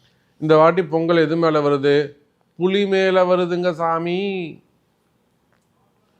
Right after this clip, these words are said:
எது மேல பொங்கல் வருது? சங்கராந்தி பலன் எதுல வ-, வர்றாங்க? புலி மேல வருது, வியாக்கிரம். புலி மேல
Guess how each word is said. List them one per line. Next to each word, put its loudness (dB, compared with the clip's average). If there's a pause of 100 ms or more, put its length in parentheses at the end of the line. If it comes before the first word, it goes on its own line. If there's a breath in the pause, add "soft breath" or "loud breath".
(440)
எது 2
மேல 4 (1040)
பொங்கல் 2
வருது? 0 (1600)
சங்கராந்தி 0 (200)
பலன் 0
எதுல 0
வ-, -2
வர்றாங்க? -4 (200)
புலி -6
மேல -4
வருது, -4
வியாக்கிரம். -2 (2000)
புலி 4
மேல 2